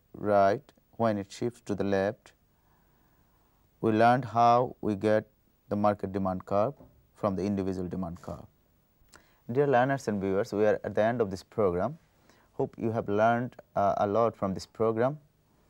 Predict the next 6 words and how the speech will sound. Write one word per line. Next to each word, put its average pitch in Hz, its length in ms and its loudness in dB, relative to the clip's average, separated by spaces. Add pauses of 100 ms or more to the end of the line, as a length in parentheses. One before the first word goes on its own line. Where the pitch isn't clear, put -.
(300)
and 101 240 -2
you 98 120 -2
got, 110 380 2 (100)
uh, 98 300 2
the 92 160 -2
idea 107 640 2